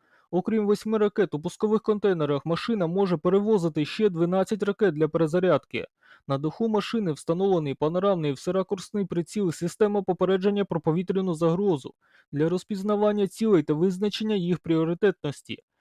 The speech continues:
Екіпаж З Р К — три людини. Шасі З Р К може пересуватися з максимальною швидкістю вісімдесят кілометрів на годину, максимальний запас ходу — шістсот кілометрів.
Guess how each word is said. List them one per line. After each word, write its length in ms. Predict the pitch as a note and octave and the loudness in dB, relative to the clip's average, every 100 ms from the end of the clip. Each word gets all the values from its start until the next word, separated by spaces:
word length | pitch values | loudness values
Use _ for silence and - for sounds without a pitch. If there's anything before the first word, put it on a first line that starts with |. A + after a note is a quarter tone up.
| _ _ | _ _
Екіпаж 440 | D#3 E3 F3+ G3 | -8 -6 -2 0
З 120 | F#3 F#3+ | 0 0
Р 160 | G3 | 0
К — 180 | G#3 G#3 | 2 0
три 200 | - G3+ | 2 0
людини. 480 | G3 F#3+ G#3+ D#3+ C3 | 0 0 0 0 -2
Шасі 340 | - D#3 G#3+ | -4 -4 -4
З 100 | F#3+ | 0
Р 140 | G3 G3 | 0 2
К 180 | G3+ | 0
може 280 | E3 F3 F3+ | 2 0 0
пересуватися 800 | G3+ G3 - G#3 F#3+ E3+ - D3+ | 0 -2 -2 -2 0 -2 -2 -2
з 80 | C#3 | -2
максимальною 600 | F3 - A3 A3 A3 A3 | -4 -6 -4 -2 0 -2
швидкістю 580 | - G#3 - E3 - D#3 | -2 -6 -4 -8 -4 -4
вісімдесят 600 | F3 - G3 F#3+ G#3 F#3+ | -2 -4 -6 -4 -4 -2
кілометрів 540 | E3+ E3 F3 F3 F3+ | -2 0 0 0 0
на 120 | E3+ | 0
годину, 420 | D#3 E3+ F#3+ F3+ B2+ | -2 0 0 0 -2
максимальний 640 | C3+ D3 - G3 G#3+ G#3+ | -4 -6 -4 0 2 2
запас 340 | G3 G3 G3 - | 0 0 -2 -2
ходу — 320 | A3+ G#3+ D#3 | -2 0 0
шістсот 440 | - F#3 - A3+ | -2 -2 0 0
кілометрів. 640 | - G#3 G#3 F#3 C#3+ B2 | 0 2 4 2 0 -4